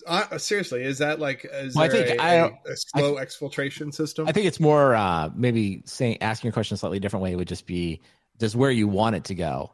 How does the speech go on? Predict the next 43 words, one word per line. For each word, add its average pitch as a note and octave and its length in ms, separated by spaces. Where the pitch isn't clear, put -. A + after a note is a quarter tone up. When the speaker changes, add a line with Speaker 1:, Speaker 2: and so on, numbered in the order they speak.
Speaker 2:
have G2 260
a F2+ 60
snowmobile E2+ 680
type E2 180
project? D#2 400
And G2+ 100
I G2 60
think G2 400
the G#2+ 120
answer G#2+ 200
to F#2 40
that E2+ 200
is, E2+ 160
I G#2 80
think G#2+ 160
a G2+ 40
lot G#2 200
of G#2 80
places F#2 360
would F#2 180
come G#2+ 160
up D#2+ 160
with E2 80
some E2+ 180
solution E2+ 540
to D#2 60
help D#2+ 200
you D#2+ 320
truck - 260
the - 80
Speaker 1:
Right, G3 220
Speaker 2:
data - 100
out F#3 180
Speaker 1:
right, F#3+ 100
Speaker 2:
if D#3+ 100
that's D#3 180
Speaker 1:
but, B2+ 100
Speaker 2:
what D#3+ 100
you A#2 40
Speaker 1:
but A2+ 60
Speaker 2:
needed G#2 260
to. G2+ 100
Mm-hmm. A#2+ 120